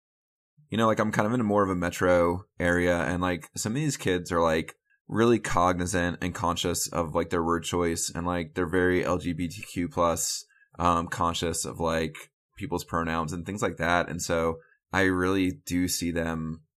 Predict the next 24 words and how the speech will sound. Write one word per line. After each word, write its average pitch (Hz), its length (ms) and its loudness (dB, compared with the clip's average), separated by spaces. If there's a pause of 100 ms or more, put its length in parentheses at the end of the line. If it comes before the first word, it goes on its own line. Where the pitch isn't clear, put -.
(140)
being 90 280 0
conscious 87 720 -2 (140)
of 87 460 2 (300)
word 92 240 0
choice 87 240 -4
in 90 80 -8
terms 82 220 -6
of 73 100 -8
race 78 340 -2
too, 80 360 -6 (320)
you 85 120 -6
know, 85 200 -2
saying 82 260 -6
things 82 180 -8
like 78 100 -6
Latinx. 76 720 -6 (400)
I 92 100 2
don't 92 100 0
know. - 140 -10
I 90 60 -8
mean, 90 320 -2
that's 87 180 2
just 98 100 -4
my, 90 180 2